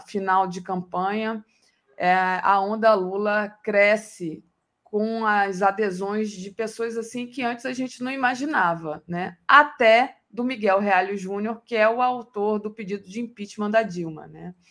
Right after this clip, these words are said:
E aí, é, fica a questão, né? Estará o P S D B abandonando a Tebet, né? Como é que você viu esse, essa adesão do Miguel Reale Júnior, Tereza?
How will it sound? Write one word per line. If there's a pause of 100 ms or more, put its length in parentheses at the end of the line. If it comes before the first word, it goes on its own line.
(500)
E
aí,
é,
fica
a
questão,
né?
Estará
o
P
S
D
B
abandonando
a
Tebet, (140)
né? (600)
Como
é
que
você
viu
esse, (140)
essa
adesão
do
Miguel
Reale
Júnior,
Tereza?